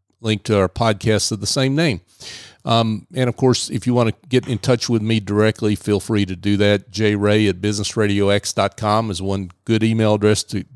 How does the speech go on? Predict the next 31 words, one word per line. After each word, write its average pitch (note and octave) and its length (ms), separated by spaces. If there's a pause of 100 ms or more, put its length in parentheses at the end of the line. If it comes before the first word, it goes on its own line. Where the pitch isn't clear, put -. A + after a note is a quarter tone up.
(120)
get A2 140
in G#2 80
touch A2 280
with F2+ 160
me. G2 280 (760)
And C#3+ 160
I D3+ 40
wanna E3 220
thank D#3+ 420
you, D3 280
our B2+ 220
listener. A2 540
You A#2 320
have G#2+ 340
supported B2 560
us, - 240 (640)
uh, C3+ 220
in A#2 380
just A#2 260 (340)
enormous C3+ 560
ways G2 400
over G#2+ 220
the G2+ 100
last G2+ 380
seven G#2 320
plus - 380
years. G2+ 400
We A2 180
are F#2+ 60
so G#2+ 240
grateful. G#2 640